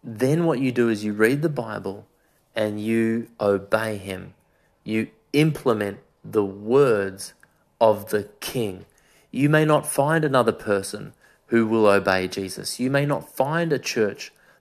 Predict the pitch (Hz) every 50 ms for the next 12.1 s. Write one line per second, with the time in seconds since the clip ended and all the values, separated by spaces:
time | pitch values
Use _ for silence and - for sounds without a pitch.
0 | _ - 117 110 110 104 107 107 110 113 117 117 117 113 110 104 101 - _ _
1 | _ _ _ _ _ - - - 120 107 101 - - 98 101 - _ - - -
2 | _ _ _ _ _ _ _ _ _ _ - - 135 131 151 143 143 - 151 143
3 | 135 127 123 123 131 143 139 - - - - - - _ _ _ _ _ _ _
4 | _ - - - - - 123 120 120 120 120 135 143 151 156 160 165 165 160 -
5 | - - 151 147 139 120 104 98 101 110 123 135 _ _ _ _ _ _ _ _
6 | _ _ _ _ _ _ _ _ - - - 156 147 135 123 113 107 110 117 -
7 | - - 110 110 - - - - 143 147 151 151 147 147 135 123 120 117 110 104
8 | 104 - 151 139 151 156 147 160 160 160 160 156 147 147 156 147 - - 143 139
9 | 139 143 143 147 143 139 139 - 110 110 107 98 - - - - _ _ _ _
10 | _ _ _ _ _ - - 120 110 107 107 113 113 117 127 131 139 135 143 139
11 | 135 131 127 123 117 117 113 110 - - 107 101 101 101 101 95 95 104 104 110
12 | 110